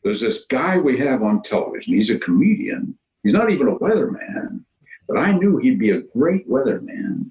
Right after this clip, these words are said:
And we, we developed this, um, this, uh, saying we could use and put it up on billboards.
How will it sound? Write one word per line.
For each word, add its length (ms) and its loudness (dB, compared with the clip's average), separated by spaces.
And 180 2
we, 320 2
we 160 4
developed 420 0
this, 300 -2
um, 340 -2
this, 480 -2
uh, 300 0
saying 580 0
we 140 2
could 160 -4
use 240 2
and 140 2
put 160 2
it 40 -2
up 140 -2
on 220 0
billboards. 840 -4